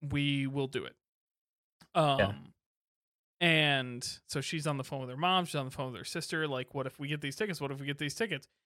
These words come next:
Speaker 1: And they're like, "No, no, no. The, if they're gonna be sold out, the price is gonna be," uh, Katie gets in, goes to the section, fifty dollars.
Speaker 2: Whoa.
Speaker 1: Fifty dollars per seat, Joe.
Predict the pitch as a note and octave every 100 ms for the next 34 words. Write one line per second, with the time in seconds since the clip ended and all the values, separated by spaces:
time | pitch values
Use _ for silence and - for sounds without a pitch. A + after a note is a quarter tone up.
0 | _ - D3+ C#3+ D3 G#3 A#3 A#3 A3 G3+
1 | E3+ D#3 D#3+ D3+ - D#3 C#3 C3+ C3 B2
2 | B2+ C3 D3+ F#3+ F3+ E3 C#3+ C#3+ C#3+ C#3+
3 | C3+ C#3 _ _ _ _ - C#3 B2+ B2
4 | A#2+ - - _ _ _ C#3+ C3+ C3+ D#3
5 | A3+ - _ _ _ _ _ _ _ _
6 | _ _ _ _ _ - E3 D3 D3+ C#3
7 | G3 - C4 C#4 _ _ _ _ _ _
8 | _ _ _ _ _ - G3+ - F#3 C3+
9 | - - - _ _ _ _ _ _ _
10 | _ _ _ _ _ _ _ _ _ _
11 | _ _ _ _ _ _ D#4+ B3+ C#3+ G#2+
12 | - - _ _ - A#3+ A#3 - A#3+ A3
13 | G#3 F#3+ - F#3 - C3 - C3+ C3